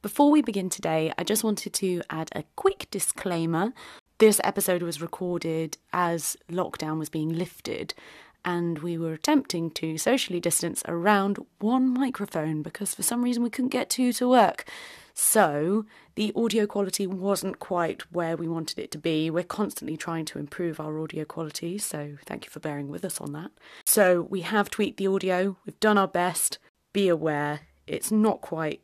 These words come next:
as high quality as we would like. You might want to listen to this episode in a quieter space. Thank you for listening to Time at the Bar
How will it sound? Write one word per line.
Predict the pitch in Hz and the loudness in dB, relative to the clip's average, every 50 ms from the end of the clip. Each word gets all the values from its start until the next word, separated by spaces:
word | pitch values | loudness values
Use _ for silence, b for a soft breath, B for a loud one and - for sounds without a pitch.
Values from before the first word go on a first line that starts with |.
| _ _ - | _ _ -8
as | 180 170 165 165 160 147 - - - _ _ | -6 -4 -4 -4 -4 -4 -6 -6 -8 _ _
high | - - - 185 170 | -8 -2 0 0 0
quality | 170 - 180 165 160 - - 165 151 | 2 0 0 0 0 -4 -8 -8 -8
as | 147 - - | -8 -8 -10
we | 165 | -10
would | 151 151 - 185 | -10 -8 -2 0
like. | 196 214 220 208 196 - B B B B B B B _ _ _ _ | 2 4 4 2 0 -2 B B B B B B B _ _ _ _
You | 202 202 | 4 6
might | 202 214 220 - - | 8 8 8 8 6
want | 190 180 - | 0 -4 -4
to | 165 165 | -4 -4
listen | 165 - - 151 | -4 -4 -4 -4
to | - - | -6 -6
this | 156 - - | -4 -2 -2
episode | 160 156 - - 160 151 151 - - | -2 -4 -4 -2 -2 -2 -2 -4 -6
in | - 151 147 151 - - | -6 -4 -4 -4 -4 -6
a | - 143 143 147 - - | -8 -8 -8 -10 -10 -12
quieter | - - - - 160 151 147 147 - - - 151 - | -10 -8 -6 -6 -6 -6 -6 -8 -8 -8 -8 -10 -6
space. | - - - - - - - - - - - - - - - B B B B B B B B B B _ _ | -4 -2 -2 -2 -2 -4 -4 -4 -6 -6 -6 -6 -6 -6 -8 B B B B B B B B B B _ _
Thank | - 233 247 262 247 - 208 | 2 2 2 2 0 -4 -6
you | 180 170 | -6 -6
for | 160 - - | -6 -8 -8
listening | 151 147 - - - 156 147 143 147 | -8 -6 -6 -6 -6 -6 -6 -6 -6
to | - - - - | -10 -12 -12 -12
Time | - - 160 147 143 - | -8 -6 -6 -6 -6 -6
at | |
the | - - | -8 -6
Bar | - 160 156 156 156 156 156 156 156 | -2 0 0 2 2 2 0 0 -2